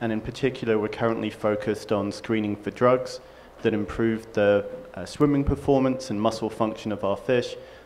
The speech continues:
uh, that we hope could one day be translated to,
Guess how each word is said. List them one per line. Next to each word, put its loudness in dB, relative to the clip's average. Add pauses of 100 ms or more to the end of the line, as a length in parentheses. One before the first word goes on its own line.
(120)
uh, 0
that -2
we -2
hope -2
could -8
one 0
day 0
be -6
translated -4
to, -4